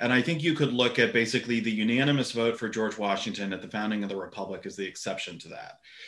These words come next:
You know, it's sort of like how Brown v. Board has to be a nine zero decision. It has to be, everybody agrees that this is the way we're gonna go. It,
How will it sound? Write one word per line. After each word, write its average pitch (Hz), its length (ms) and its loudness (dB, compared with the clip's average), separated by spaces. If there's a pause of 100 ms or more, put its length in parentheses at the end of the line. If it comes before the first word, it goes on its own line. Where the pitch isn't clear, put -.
(120)
You 113 100 2
know, 113 140 6
it's 110 120 2
sort 135 140 4
of 131 80 4
like 113 180 4
how 110 160 0
Brown 107 320 2
v. 107 200 -2
Board 98 360 0
has 101 180 -2
to 110 80 -6
be 104 160 -2
a 101 40 -2
nine 98 400 0
zero 95 320 -2
decision. 87 480 -8
It 95 100 -12
has 120 280 0
to 110 80 -6
be, 110 260 -2
everybody 123 560 4
agrees 101 560 -2 (320)
that - 160 -10
this 113 220 2
is 107 180 -6
the 107 220 0
way 101 220 6
we're 98 160 0
gonna 92 180 -2
go. 92 280 0
It, 143 280 0